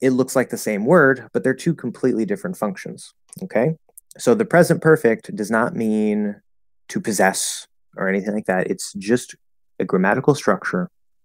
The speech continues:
um, used to make the compound perfect tenses. And of course, we have the present perfect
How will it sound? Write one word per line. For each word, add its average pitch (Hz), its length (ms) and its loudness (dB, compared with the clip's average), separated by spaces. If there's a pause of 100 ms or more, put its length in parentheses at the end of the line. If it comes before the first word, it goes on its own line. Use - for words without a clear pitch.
(540)
um, 92 440 4
used 95 300 4
to 101 60 2
make 95 180 4
the 92 220 0
compound 92 1000 2 (120)
perfect - 540 -4
tenses. - 520 -6 (340)
And 92 160 4
of 92 60 2
course, - 260 4
we 104 60 8
have 87 100 2
the 87 80 -2
present 120 380 0
perfect 110 440 2